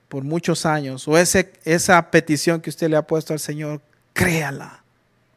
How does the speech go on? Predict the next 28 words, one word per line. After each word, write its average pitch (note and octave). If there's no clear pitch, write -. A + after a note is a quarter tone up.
Yo F3+
no F3+
sé E3+
cuándo E3
voy D#3
a D3
ver D3
con C#3
mis C3+
ojos -
lo C3+
que C3+
yo C#3+
he, C#3
he C#3
pedido C#3+
por C3
años. B2+
No D3+
lo A#3
sé. F3+
No D3
lo F3
sé. C3+
Pero C3+
quiero C#3+
continuar B2
creyendo. A#2+